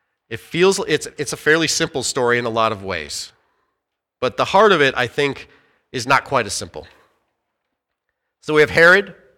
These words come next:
persecuting the Jews. Persecuting means lots of things, right? In this case, he brought James in, one of the disciples, and had him killed by the sword. This got the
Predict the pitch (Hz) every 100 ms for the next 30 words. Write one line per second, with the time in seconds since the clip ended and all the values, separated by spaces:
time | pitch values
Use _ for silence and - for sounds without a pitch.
0 | _ _ _ 165 156 - 143 127 110 101
1 | 90 76 - - _ _ _ _ _ 170
2 | 156 135 147 131 123 120 113 104 113 107
3 | - 85 - 71 78 - 107 120 _ _
4 | _ _ 120 120 143 - 143 131 - 117
5 | 107 117 110 - 120 135 120 127 165 _
6 | _ _ _ _ _ - 107 104 104 104
7 | - 110 110 104 101 101 92 - _ -
8 | 117 107 - 117 95 98 92 - 117 85
9 | 71 - _ _ _ _ _ _ _ _
10 | _ _ _ - 175 190 - 156 151 151
11 | 143 123